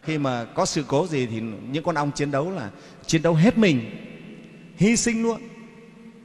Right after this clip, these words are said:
chấp nhận là chết. Đấy. Đại chúng biết con ong khi nó đốt một người xong là nó chết, nó rút cái nọc ra là nó chết luôn.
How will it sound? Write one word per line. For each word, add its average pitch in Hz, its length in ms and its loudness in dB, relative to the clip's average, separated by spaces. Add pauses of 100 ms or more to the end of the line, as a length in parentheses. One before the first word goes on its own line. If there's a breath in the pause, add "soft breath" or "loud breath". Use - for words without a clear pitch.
(160)
chấp 240 180 0
nhận 196 160 2
là 160 100 -2
chết. 202 240 -4 (680)
Đấy. 185 100 -12 (680 loud breath)
Đại 147 140 -2
chúng 165 200 -2
biết 214 160 -2
con 165 140 -2
ong 160 260 -2
khi 160 140 -4
nó 165 120 -2
đốt 208 220 0
một 156 100 0
người 127 200 -2
xong 147 200 -4
là 131 80 0
nó 127 100 -4
chết, 165 200 -10 (1000)
nó 123 180 -8
rút 180 180 -6 (100)
cái 147 60 -6
nọc 135 160 -8
ra 131 100 -10
là 120 120 -8
nó 117 80 -10
chết 165 240 -10
luôn. 143 160 -10